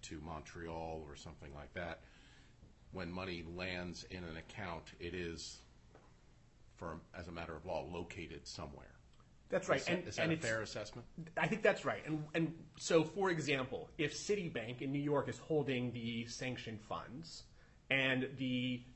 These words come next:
Speaker 2: Iranian resident or Cuban resident or any other sanctioned person says, "Please transfer it to my account at Credit Suisse in Zurich," Citibank can verify that Credit Suisse is not on the sanctions list,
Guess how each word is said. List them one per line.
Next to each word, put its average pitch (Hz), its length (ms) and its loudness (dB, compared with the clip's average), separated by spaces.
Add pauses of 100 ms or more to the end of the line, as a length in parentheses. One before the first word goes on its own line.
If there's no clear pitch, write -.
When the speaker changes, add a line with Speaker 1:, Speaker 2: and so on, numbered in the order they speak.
Speaker 2:
Iranian 147 400 6
resident 127 480 0
or 110 60 0
Cuban 131 320 -2
resident 127 320 2
or 117 80 0
any 131 120 4
other 120 120 2
sanctioned 123 340 -4
person 131 220 -2
says, 123 220 -2
"Please 202 500 -2
transfer 156 560 2
it 151 100 -6
to - 100 -4
my 123 140 2
account 127 500 -2
at 127 220 -2 (320)
Credit 170 420 4
Suisse 143 500 2
in 127 220 0
Zurich," 107 520 0 (880)
Citibank 165 600 4 (580)
can 139 480 4
verify 127 720 4 (420)
that 120 200 4
Credit 165 220 6
Suisse 143 320 0
is 113 120 -6
not 120 160 2
on 117 160 0
the 101 40 -4
sanctions 87 380 -10
list, - 360 -8